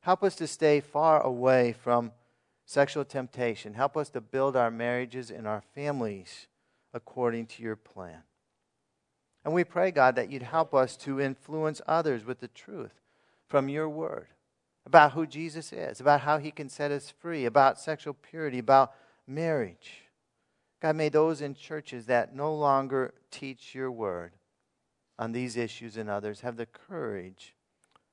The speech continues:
to leave and to find biblical churches. We pray that many more would come to this church and other churches that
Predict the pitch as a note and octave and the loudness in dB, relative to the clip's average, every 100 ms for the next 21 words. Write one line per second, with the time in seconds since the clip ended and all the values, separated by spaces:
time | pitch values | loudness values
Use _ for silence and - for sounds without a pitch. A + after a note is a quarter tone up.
0 | _ _ _ _ _ - C3+ C3+ F#3 - | _ _ _ _ _ -8 -6 -6 -8 -12
1 | - _ _ _ _ _ A#2+ A#2+ A#2+ - | -18 _ _ _ _ _ -6 -4 -8 -4
2 | A#2 A#2 A#2 - A2 A2 G#2 G#2+ - G#2 | -4 -4 -6 -12 _ -8 -6 -10 -12 -16
3 | - F2+ - D#2+ D2+ - _ _ _ _ | -14 -14 -14 -20 -20 -20 _ _ _ _
4 | _ _ A2 A2 B2+ A#2+ A#2 A2+ A2+ A#2 | _ _ -12 -6 2 4 6 4 0 -6
5 | A#2+ A#2 A#2 A2+ A2+ - A#2 A2+ A#2 C3+ | -4 -4 -4 -4 -8 -6 -6 -6 -8 -8
6 | C#3+ - F#2 F2+ - A2 A#2 B2 A#2 - | -8 -12 -14 -12 -10 -2 0 0 -4 -8
7 | G#2 - G2+ G2 - _ _ _ - G#2+ | -14 -12 -18 -18 -20 _ _ _ -4 -2
8 | G2 | -2